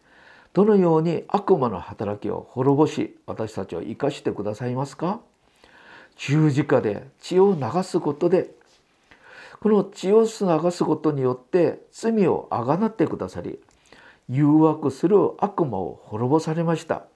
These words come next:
また、信じる人には新たに生まれるように、新しい命、復活の命を与えてくださり、また、聖霊様を送ってくださって、聖霊様は私たちと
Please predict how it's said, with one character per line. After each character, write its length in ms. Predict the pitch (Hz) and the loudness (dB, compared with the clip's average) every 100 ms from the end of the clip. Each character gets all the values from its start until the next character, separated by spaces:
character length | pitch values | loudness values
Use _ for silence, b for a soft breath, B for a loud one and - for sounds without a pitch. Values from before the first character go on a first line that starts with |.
| _ _ b b b b b b | _ _ b b b b b b
ま 120 | - 143 | -4 0
た、 260 | 190 160 | 2 2
信 360 | - - 160 143 | -4 -6 -4 0
じ 80 | 139 | 0
る 100 | 123 | -2
人 240 | - 131 | -2 -2
に 120 | 107 | -2
は 280 | 104 101 - | -2 -4 -2
新 160 | 190 196 | -2 0
た 160 | 196 | -2
に 80 | 139 | -2
生 180 | 101 107 | -4 -2
ま 140 | 139 | 2
れ 140 | 175 214 | 4 4
る 120 | 185 | 4
よ 180 | 139 110 | 4 2
う 40 | |
に、 300 | 110 160 107 b b b b b | -2 -6 -8 b b b b b
新 400 | - - 104 90 | -10 -8 -6 -8
し 180 | 95 98 95 | -8 -12 -4
い 60 | 160 | 0
命、 440 | 208 196 - - - _ | 2 2 -4 -12 -14 _
復 180 | - | -12
活 260 | - 180 - | -8 -4 -4
の 140 | 156 - | -4 -2
命 400 | 208 262 226 139 | 0 2 0 0
を 100 | 92 | 0
与 200 | 85 98 | -2 -6
え 40 | |
て 140 | 95 90 | -6 -8
く 100 | 87 | -8
だ 140 | 90 | -10
さ 120 | 95 | -8
り、 160 | 104 98 _ b b b b b | -8 -10 _ b b b b b
ま 100 | - | -10
た、 300 | 110 151 123 - B B B _ | 0 0 0 -6 B B B _
聖 360 | - 147 185 | -2 2 4
霊 200 | 214 226 | 6 4
様 300 | 214 196 185 | 4 0 2
を 80 | 165 | 2
送 160 | 123 147 | 2 0
っ 20 | |
て 120 | 139 | 0
く 120 | 117 | 0
だ 100 | 110 | -2
さ 120 | 104 | -4
っ 20 | 110 | -8
て、 320 | - - - b b b | -8 -10 -10 b b b
聖 280 | _ - 107 | _ -6 -4
霊 160 | 110 104 | -2 -2
様 320 | 95 110 101 | -4 -6 -4
は 80 | 98 | -4
私 280 | 95 117 117 | -4 -4 -6
た 100 | 104 | -6
ち 120 | |
と 60 | 104 | -6